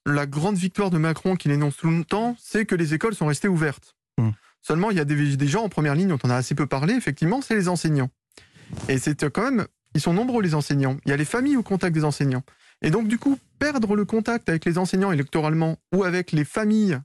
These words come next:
Speaker 1: qui sont en primaire ou qui sont au collège, c'est un gros risque pour Emmanuel Macron. Donc je pense qu'effectivement, Blanquer va faire profil bas. En tout cas, on va lui demander, je pense,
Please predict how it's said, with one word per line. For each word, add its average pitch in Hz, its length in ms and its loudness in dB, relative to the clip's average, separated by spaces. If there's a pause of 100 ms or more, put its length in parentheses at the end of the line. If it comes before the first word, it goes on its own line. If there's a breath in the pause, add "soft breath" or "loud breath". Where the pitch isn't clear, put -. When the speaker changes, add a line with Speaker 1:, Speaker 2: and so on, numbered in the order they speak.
(340)
Speaker 1:
qui 156 100 -2
sont 185 160 -2
en 170 140 2
primaire 175 420 0
ou 143 80 0
qui 147 140 -10
sont 160 100 0
au 151 60 0
collège, 170 440 -2
c'est - 180 -6
un 190 80 0
gros 226 220 0
risque 208 320 0
pour 151 160 -2
Emmanuel 143 260 2
Macron. 135 340 0 (440 loud breath)
Donc 147 80 2
je 156 100 2
pense 247 240 -2
qu'effectivement, 208 520 0
Blanquer 220 400 0
va 202 100 0
faire 190 140 -2
profil 185 320 -2
bas. 185 200 2 (300)
En 147 60 2
tout - 80 -4
cas, 226 120 0
on 208 40 0
va 190 80 0
lui 185 80 2
demander, 196 340 2
je 214 100 0
pense, 214 440 -2